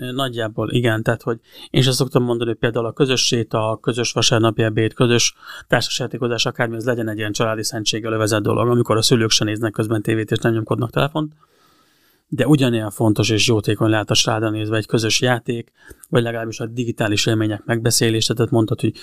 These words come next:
milyen streamer néz adott esetben a gyerek. Ha egy szülő nem tudja, hogy milyen streamert, milyen influencert követ a gyereke, akkor nem tudja, hogy ki neveli a gyerekét.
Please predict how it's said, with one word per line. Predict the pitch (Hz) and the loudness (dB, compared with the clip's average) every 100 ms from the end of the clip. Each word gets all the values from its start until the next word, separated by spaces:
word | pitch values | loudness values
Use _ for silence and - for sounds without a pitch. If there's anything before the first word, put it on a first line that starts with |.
| - - | -16 -4
milyen | - 117 | 2 2
streamer | 107 - 120 110 107 | 2 4 6 6 4
néz | 117 113 | 4 4
adott | 113 117 | 2 2
esetben | 113 110 | 2 2
a | |
gyerek. | 117 123 - | 2 0 -2
Ha | 117 | 0
egy | 117 | 2
szülő | - 143 | 2 2
nem | 127 123 | 0 -2
tudja, | 123 107 110 | -4 -6 -6
hogy | 107 | -4
milyen | 110 107 | -4 -4
streamert, | - 117 110 107 | 0 2 2 2
milyen | 113 | 2
influencert | 113 113 120 110 113 | 4 4 2 2 0
követ | - 120 - | 0 -2 0
a | |
gyereke, | 120 120 - | 0 0 0
akkor | 120 - | -2 0
nem | 117 113 | 2 0
tudja, | 117 117 | 0 -2
hogy | - | -2
ki | |
neveli | 113 113 117 | -2 0 -2
a | |
gyerekét. | - - - - | -2 -6 -6 -10